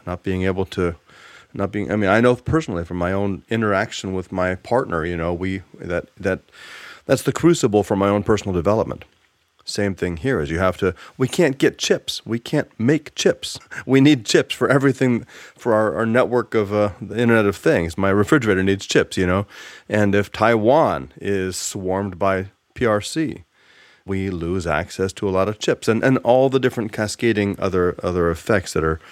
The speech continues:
that are caused from not having a set up a robust network. To, like you said, lines of communication is the, the military term for guns and butter, and you gotta be able to keep those things flowing. So it's a very complicated process. There's no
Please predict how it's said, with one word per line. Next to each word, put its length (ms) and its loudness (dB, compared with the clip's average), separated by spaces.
that 100 -4
are 80 2
caused 400 2
from 240 -4
not 240 2
having 320 -2
a 80 -8
set 160 -2
up 160 -6
a 80 -6
robust 720 -4
network. 640 -6
To, 140 -10
like 180 -4
you 80 -8
said, 160 -4
lines 260 0
of 80 -8
communication 640 -4
is 140 -6
the, 180 -12
the 80 -8
military 400 -2
term 240 -4
for 140 -6
guns 340 -2
and 120 -4
butter, 320 2
and 120 -4
you 80 -6
gotta 180 2
be 120 2
able 160 2
to 80 -10
keep 240 -4
those 180 2
things 260 0
flowing. 540 0
So 180 4
it's 160 2
a 20 -8
very 360 2
complicated 640 -6
process. 460 -6
There's 240 -4
no 400 4